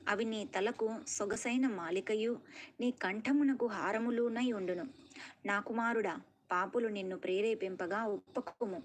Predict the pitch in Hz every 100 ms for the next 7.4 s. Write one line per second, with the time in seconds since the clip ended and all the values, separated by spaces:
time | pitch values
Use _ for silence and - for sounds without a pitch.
0 | - - - - - 196 208 240 294 285
1 | 269 277 285 196 185 180 - - - 196
2 | 202 202 190 185 - 214 196 208 220 214
3 | 208 220 220 269 233 - 196 214 269 220
4 | 190 175 - - - - - - 247 226
5 | 240 302 277 302 262 240 220 208 208 202
6 | 185 - - 220 190 190 226 190 170 214
7 | 202 175 170